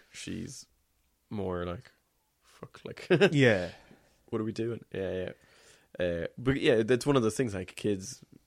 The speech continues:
Speaker 1: growing up, they adapt very quickly to their situations, and him being that much younger, he's just more, 'cause at the very start, sure, he's asleep, isn't he? And he's carrying him.
Speaker 2: Yeah, yeah.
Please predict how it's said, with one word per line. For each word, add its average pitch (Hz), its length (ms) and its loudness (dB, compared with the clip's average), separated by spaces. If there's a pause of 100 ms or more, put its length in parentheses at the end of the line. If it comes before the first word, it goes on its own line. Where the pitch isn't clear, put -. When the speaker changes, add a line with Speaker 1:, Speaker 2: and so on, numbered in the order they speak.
Speaker 1:
growing 101 220 -6
up, 69 80 -12
they 87 140 -2
adapt 98 340 -4
very 90 140 -6
quickly - 320 -10
to - 120 -18
their - 140 -10 (320)
situations, - 840 -12 (200)
and 87 280 -10 (300)
him 101 240 -6
being 90 200 -6
that 87 160 -6
much 92 220 -10
younger, 90 320 -8
he's - 160 -20
just - 480 -20 (220)
more, - 140 -12 (120)
'cause 131 180 -4
at 151 200 -2
the 147 80 -4
very 160 180 -2
start, - 320 -4
sure, - 180 -8 (180)
he's 113 180 -8
asleep, 113 480 -6
isn't 113 160 -6
he? - 160 -12
And 65 260 -18
he's - 160 -20
carrying - 320 -10
him. - 140 -18 (100)
Speaker 2:
Yeah, 156 440 4
yeah. 104 320 -4